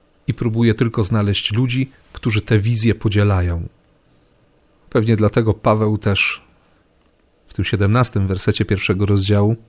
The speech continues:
pierwszego listu do Koryntian napisze wyraźnie: „Nie posłał mnie bowiem Chrystus,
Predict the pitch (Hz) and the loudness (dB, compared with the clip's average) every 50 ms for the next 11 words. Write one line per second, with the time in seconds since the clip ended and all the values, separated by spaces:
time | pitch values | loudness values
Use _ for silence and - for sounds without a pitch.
0 | _ _ - - - - 104 95 98 101 101 - - - 95 101 - - 101 92 | _ _ -8 -8 -6 -6 -4 -2 0 0 0 -2 -4 -4 -4 -4 -2 -2 0 0
1 | 101 95 - 107 104 110 - _ _ _ _ _ _ _ _ _ _ - 85 - | 0 0 2 0 0 0 -4 _ _ _ _ _ _ _ _ _ _ -6 -6 -4
2 | - - - - 95 90 104 95 95 98 90 87 92 92 90 - _ _ _ _ | -2 -2 0 0 2 2 2 2 4 2 2 2 0 -2 -2 -4 _ _ _ _
3 | _ _ _ _ _ _ _ _ _ _ - 120 120 123 123 - _ 139 139 143 | _ _ _ _ _ _ _ _ _ _ 0 2 4 4 2 2 _ 0 2 2
4 | - - - 117 107 107 107 107 110 110 101 107 117 113 113 113 101 101 104 - | 2 0 0 0 2 2 2 4 2 2 2 4 2 4 4 4 4 4 2 0
5 | - 120 135 131 - - - 107 98 - | 0 0 2 2 0 0 -2 -2 -4 -4